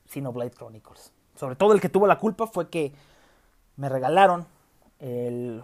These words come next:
juego de Ocarina of Time para Nintendo tres D S y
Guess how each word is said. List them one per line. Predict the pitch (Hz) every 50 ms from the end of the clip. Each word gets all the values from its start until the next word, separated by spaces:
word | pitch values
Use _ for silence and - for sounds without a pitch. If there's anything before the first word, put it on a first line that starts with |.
| -
juego | - 170 151 143 143 139
de | 131 135 127 123 120 117 117 117 117 -
Ocarina | - 139 - 147 135 147 151 143
of | 139 -
Time | 190 185 202 220 - _ _ _ _ _ _ _ _ _ _ _ _ _ _
para | 131 123 120 117 113
Nintendo | 117 127 123 127 139 139 139 127
tres | - 139 131 117
D | 123 131 165 202
S | 196 - _ _ _ _ _ _ _ _ -
y | 156 175 190 196 185 170 160 147 135